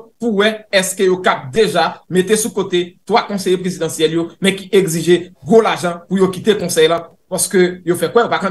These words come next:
leve pou y ale, pou yo kite konsa. E Anthony Blinken, vini la, vini, la renkontre avèk Premye Minis Doktè Gary Conille, la renkontre avèk Edgar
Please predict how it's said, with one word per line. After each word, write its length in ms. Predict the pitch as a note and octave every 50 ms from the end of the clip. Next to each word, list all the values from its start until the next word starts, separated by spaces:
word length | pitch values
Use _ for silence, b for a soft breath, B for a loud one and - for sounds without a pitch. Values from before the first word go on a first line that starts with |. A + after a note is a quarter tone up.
| E3 E3+ -
leve 300 | D#3+ D#3+ D#3+ B3 B3 A#3+ - - - - -
pou 80 | G3+ G#3
y 80 | F#3+
ale, 380 | F#3 E3 E3 F3+ F#3 F3+ F3+ -
pou 160 | - F3 F3+
yo 80 | F3 F3
kite 220 | F3 - F#3+ E3+ D#3+
konsa. 300 | C#3 C3 A#2 - - _ _ _ _
E 140 | - F#3+ F#3+
Anthony 300 | F3+ E3+ - F3+ E3+ D#3 C#3+
Blinken, 460 | D#3 D3 C#3 - B3+ C4+ C#4 B3+ - - - -
vini 160 | C#3+ F3 F#3+ G#3+
la, 140 | B3+ G#3+ C#3 B2
vini, 220 | B2+ E3+ A#3 C#4+ D#4 - - _ - -
la 80 | F#3+ F#3 F3+
renkontre 480 | F3 B3+ B3+ - A#3+ A3+ - D#3+ F3 D3+ B2 - - - E3
avèk 140 | E3 D#3+ E3 -
Premye 180 | D#3 D3 D#3 D#3
Minis 460 | D#3 D#3 D#3 D#3+ D3+ D#3 - - - - -
Doktè 220 | D#3+ - E3 D3+ C#3
Gary 220 | C3+ C3+ C3+ -
Conille, 380 | - E3 G3 B3+ C4+ C#4+ C4+ B B B
la 140 | - G3+ F3+
renkontre 460 | G3+ A#3 A#3+ A#3 A3 G3+ - F3+ G#3 G#3+ A3+ A3 -
avèk 380 | F3 F3 E3+ G3+ G#3 G#3 - -
Edgar 540 | G3+ F#3 C3+ B2+ C3+ E3 E3 E3 - -